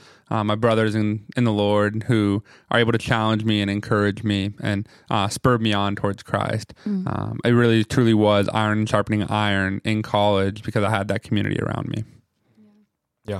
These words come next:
Speaker 3: that's so good. I,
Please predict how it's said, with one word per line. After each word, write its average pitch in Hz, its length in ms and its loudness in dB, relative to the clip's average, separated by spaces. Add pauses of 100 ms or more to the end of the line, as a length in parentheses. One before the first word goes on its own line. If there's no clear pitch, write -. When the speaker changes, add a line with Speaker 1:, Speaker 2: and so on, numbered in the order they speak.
Speaker 3:
that's 104 160 -8
so - 140 -8
good. 95 240 -6 (920)
I, 117 840 2